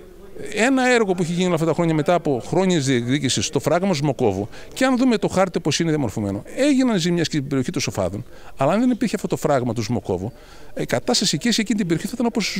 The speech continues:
ζούμε αυτή την περίοδο και στα χωριά και στον Παλαμά. Ε, χρόνια ολόκληρα διεκδικούμε δύο απλά και τρία απλά φράγματα εδώ στην περιοχή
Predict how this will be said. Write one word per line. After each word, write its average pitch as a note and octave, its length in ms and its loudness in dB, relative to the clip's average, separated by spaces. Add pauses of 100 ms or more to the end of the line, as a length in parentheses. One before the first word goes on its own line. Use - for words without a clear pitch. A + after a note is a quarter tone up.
ζούμε A#3+ 200 2
αυτή G#3 140 -2
την A3 160 -2 (320)
περίοδο G#3 380 4
και G#3+ 200 0
στα F3+ 180 0
χωριά E3+ 500 2
και - 140 -2
στον B3 160 -2
Παλαμά. B3 420 4 (380)
Ε, G#3+ 160 4 (280)
χρόνια B3 320 2
ολόκληρα A#3+ 400 2
διεκδικούμε D3+ 600 2
δύο G#3+ 280 2
απλά C#4+ 260 2
και B3+ 120 0
τρία C4+ 220 2
απλά B3+ 240 2
φράγματα B3 380 2
εδώ B3 140 0
στην A3+ 140 -2
περιοχή C4 400 0